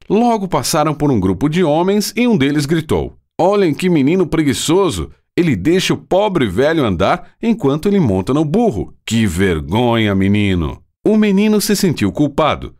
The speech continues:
e decidiu trocar de lugares com seu avô, e agora o menino andava enquanto o velho ia montado no burro. Depois de um tempo,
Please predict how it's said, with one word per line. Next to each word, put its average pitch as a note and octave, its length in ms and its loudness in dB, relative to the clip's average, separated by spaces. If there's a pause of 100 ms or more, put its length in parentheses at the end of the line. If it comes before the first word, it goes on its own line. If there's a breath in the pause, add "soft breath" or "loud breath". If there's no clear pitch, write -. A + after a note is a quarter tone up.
(280)
e G#2 60 0
decidiu E2 440 -4
trocar E2+ 400 -4
de A2+ 100 -2
lugares A2+ 420 0
com F#2+ 160 -2
seu B2 240 0
avô, F2+ 420 -2
e A2+ 180 2
agora E2 460 -2
o E3 60 0
menino E2 380 -2
andava D2+ 500 -2
enquanto F#2 320 -4
o D2+ 80 -2
velho F#2+ 400 0
ia G2+ 120 2
montado E2 480 -2
no B2+ 120 0
burro. C3+ 420 -2 (200)
Depois D3 580 -2
de G#2+ 100 0
um A#2+ 80 0
tempo, E2+ 440 -4